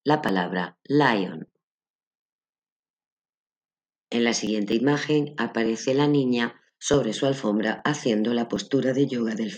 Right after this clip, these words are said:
del flamenco. Está apoyada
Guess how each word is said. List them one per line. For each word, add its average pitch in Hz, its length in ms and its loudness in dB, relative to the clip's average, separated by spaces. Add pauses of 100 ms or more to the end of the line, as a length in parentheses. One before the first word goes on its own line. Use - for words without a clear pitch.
(160)
del 123 180 0
flamenco. 131 760 -2 (560)
Está 127 640 2 (260)
apoyada 120 960 2